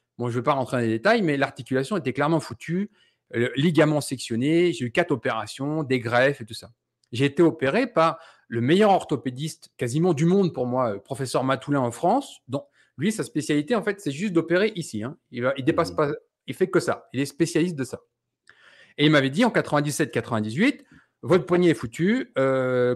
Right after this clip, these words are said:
Speaker 1: quand la douleur de l'arthrose sera trop importante,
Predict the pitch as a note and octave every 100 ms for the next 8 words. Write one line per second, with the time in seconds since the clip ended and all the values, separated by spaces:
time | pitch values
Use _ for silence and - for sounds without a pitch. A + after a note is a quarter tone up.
0 | B2 F3+ F3+ E3+ D3+ E3 D#3+ B2+ C3+ -
1 | D3+ D3+ - - A2+ - - D#3 D#3 B2+
2 | - - G#2 A2 - D#3+ G3+ C#4+ -